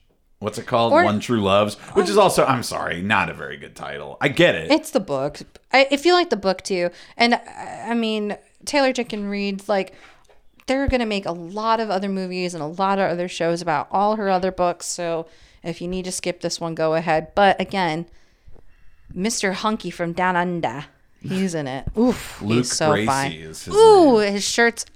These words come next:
Speaker 2: off. And there's again, okay, one more thing
Speaker 1: <laughs>
Speaker 2: besides the editing bit of it. The emotional crux of the movie is her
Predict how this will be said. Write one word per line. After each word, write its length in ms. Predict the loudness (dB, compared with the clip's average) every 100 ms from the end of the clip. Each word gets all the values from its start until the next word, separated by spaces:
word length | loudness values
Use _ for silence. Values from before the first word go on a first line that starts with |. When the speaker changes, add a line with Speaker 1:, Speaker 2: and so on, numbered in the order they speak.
| 2
Speaker 2:
off. 420 | 6 6 4 -4 -20 -20 -20 0
And 240 | 4 4
there's 320 | 2 0 -2 -10 -14 -14 _
again, 320 | -4 -2 -4 -2
okay, 300 | -2 -2 -6 _ -10
one 420 | -2 2 4 4
more 240 | 2 0
thing 400 | -4 -8 -8 -12 -20 -20 -20
Speaker 1:
<laughs> 260 | -20 -8 -6
Speaker 2:
besides 580 | -4 2 4 2 0
the 160 | -6 -4
editing 460 | -2 -2 -4 -8 -8
bit 320 | -4 -4 -4
of 120 | -6 -4
it. 240 | -4 -6 _ _ _ _ _ _ _ _ _ _ -20 _ -4
The 160 | -2
emotional 480 | 2 2 2 0 -4
crux 340 | -2 -4 -4
of 120 | -10 -6
the 80 |
movie 340 | -4 -4 -6 -4
is 220 | -4 -4
her 480 | -2 0 0 -2